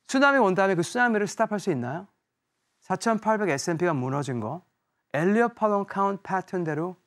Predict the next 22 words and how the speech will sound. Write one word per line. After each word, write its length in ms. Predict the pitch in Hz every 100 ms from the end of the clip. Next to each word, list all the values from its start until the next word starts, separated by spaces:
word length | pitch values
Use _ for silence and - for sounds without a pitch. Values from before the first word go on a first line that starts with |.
| _ _ -
가야지만 680 | - 143 151 139 123 104 - _ _
끝납니다. 600 | - 139 123 113 104 104 _ _ _ -
중간에서 680 | - 175 185 202 190 190
그냥 220 | 160 165
멈추지 360 | 123 - - 123
않아요. 320 | 107 104 101 _ _ _ _ _ _ -
왜냐면 420 | 143 147 143 - _ _ _ _ _ _ _ _ _ _
제롬 300 | 139 156 175
파워가 260 | 175 170
그랬다고? 440 | 160 151 135 143 185
제롬 320 | - 170 196 208
파워가 280 | 202 196
그래도 520 | 160 151 131 165 113 - _ _ _
단기 380 | - 139 156 196
카운트는 680 | 190 190 185 185 170 175 - _ -
영향을 280 | 131 139 143
줄 100 | 127
수 120 | -
있지만 360 | 117 120 127 110 - _ _
큰 300 | - 233 208
장기 320 | 143 123 123
카운트는 600 | - 123 110 117 117 101